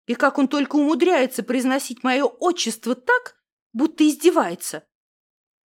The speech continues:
Он со мной как с ребёнком. «Это ещё проверить нужно», запоздало бросила я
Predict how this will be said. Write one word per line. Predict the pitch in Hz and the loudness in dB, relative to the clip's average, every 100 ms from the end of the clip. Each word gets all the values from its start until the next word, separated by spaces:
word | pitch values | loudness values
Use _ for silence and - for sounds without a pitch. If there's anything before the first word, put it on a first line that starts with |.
| _ _ | _ _
Он | 302 285 | -4 -2
со | 427 | -2
мной | 427 359 | 0 0
как | 349 349 | 0 0
с | |
ребёнком. | 523 554 381 214 214 180 _ _ _ _ _ _ _ _ _ - | 0 4 2 2 -2 -6 _ _ _ _ _ _ _ _ _ -6
«Это | 349 330 | -6 2
ещё | 330 - 330 | 2 4 0
проверить | 330 320 320 214 208 | 2 2 4 0 -2
нужно», | 214 170 190 180 _ _ _ 240 | -2 -4 -6 -12 _ _ _ -6
запоздало | 262 294 285 233 262 247 | -4 -2 -2 0 0 0
бросила | 202 240 226 240 226 | -2 -4 -2 -4 -4
я | 240 330 | -2 -4